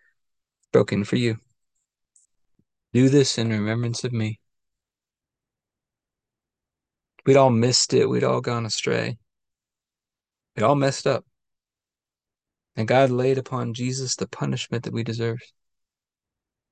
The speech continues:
And by his stripes, we've been healed. He was crushed and destroyed by God, smitten by God,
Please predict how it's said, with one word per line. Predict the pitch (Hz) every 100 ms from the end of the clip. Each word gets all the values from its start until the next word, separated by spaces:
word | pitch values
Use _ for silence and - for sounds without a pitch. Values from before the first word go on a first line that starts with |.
| -
And | 113 107
by | 117 131
his | 156 147
stripes, | - 156 127 -
we've | 113
been | 110 113
healed. | 123 117 117 _ _ _ _ _ _ _ _ _ _ _ -
He | 170
was | 143 -
crushed | - 151 143 147 - - -
and | - 113
destroyed | 113 107 - 135 131 127
by | 117 120
God, | 110 - -
smitten | - 147 156 147
by | 135 131
God, | - - 131